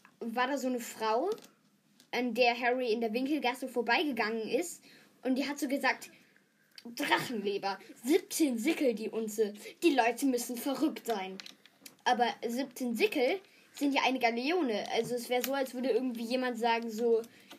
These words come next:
„Das Kaugummi-Paket, hundert Cent das Päckchen, die Leute müssen verrückt sein.“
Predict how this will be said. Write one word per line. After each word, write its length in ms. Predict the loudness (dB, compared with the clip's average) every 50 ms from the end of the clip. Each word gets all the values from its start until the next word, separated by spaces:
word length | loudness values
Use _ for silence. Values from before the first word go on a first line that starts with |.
| -8
„Das 180 | -8 -6 -6 -4
Kaugummi-Paket, 1400 | 0 4 4 4 6 4 2 0 0 -2 -2 -4 -6 -6 -6 -10 -18 -12 -8 -6 -6 -4 0 2 2 2 2 0 -14 -18 -20 -20 -20 -10 -2 2
hundert 480 | 4 4 4 2 0 -2 -2 -4 -8 -14
Cent 640 | -10 -2 2 2 4 4 4 2 -2 -4 -10 -10 -10 -14 -20 -20 -20 -20 -20 _ _ -20 -20 -14 -8
das 420 | 0 2 2 2 2 0 -10 -10
Päckchen, 840 | -6 -2 -2 -2 -2 -2 2 4 4 4 4 2 -4 -6 -8 -10 -10 -2
die 100 | 2 2
Leute 280 | 4 4 4 2 0 -2
müssen 240 | -2 -2 -4 -4 -6
verrückt 400 | -6 -6 -2 -2 -2 -2 -2 0
sein.“ 420 | 0 0 0 0 -4 -6 -8 -12